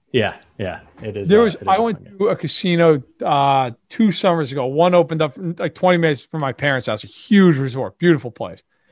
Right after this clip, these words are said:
Speaker 2: And I went, um, and one other buddy of mine, and, you know, we were, we were actually up, like, three, four hundred bucks, and we ended up, I, I'll just spoil this, we ended up broke in the food court, but that's okay. We went there with money we could lose.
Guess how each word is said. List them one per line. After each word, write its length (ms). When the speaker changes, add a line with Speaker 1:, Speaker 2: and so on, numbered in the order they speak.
Speaker 2:
And 80
I 60
went, 360
um, 520
and 440
one 260
other 100
buddy 200
of 60
mine, 240
and, 260
you 80
know, 100
we 180
were, 200
we 200
were 200
actually 460
up, 320
like, 120
three, 200
four 200
hundred 260
bucks, 280
and 80
we 100
ended 180
up, 140
I, 60
I'll 240
just 260
spoil 340
this, 120
we 120
ended 180
up 180
broke 380
in 80
the 60
food 240
court, 280
but 100
that's 240
okay. 280
We 140
went 240
there 140
with 120
money 220
we 140
could 120
lose. 260